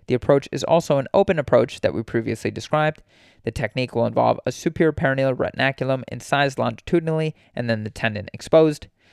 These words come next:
The peroneus brevis tendon tear is then located and type assessed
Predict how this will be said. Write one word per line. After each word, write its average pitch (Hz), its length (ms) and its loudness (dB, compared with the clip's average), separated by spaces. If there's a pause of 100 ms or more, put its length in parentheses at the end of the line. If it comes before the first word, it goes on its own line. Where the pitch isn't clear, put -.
(220)
The 123 80 0
peroneus 110 380 0
brevis 139 260 4
tendon 147 320 -2
tear 135 260 4
is 104 180 -2
then 110 180 -2
located 139 560 2
and 117 200 -8
type - 320 -2
assessed 160 460 -2